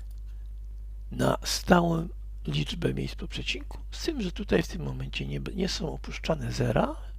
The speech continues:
widzą Państwo, tylko są dopisywane. Jeszcze taka uwaga o, e,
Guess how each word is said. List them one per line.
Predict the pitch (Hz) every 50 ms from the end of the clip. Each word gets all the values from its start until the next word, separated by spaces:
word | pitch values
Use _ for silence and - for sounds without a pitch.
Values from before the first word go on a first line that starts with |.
| - - - - -
widzą | - - 139 -
Państwo, | - 226 226 - - - - - 269 311 - - - - - - - -
tylko | - - - - 233
są | - - 233 175 160
dopisywane. | 165 160 - - - - - 156 - - 98 - - - - - - - - - - - - - - - - - - - -
Jeszcze | 262 - - - 208
taka | 202 208 185 - 185
uwaga | 175 180 185 226 226 220 160 165 156
o, | - - 180 156 135 - - - -
e, | -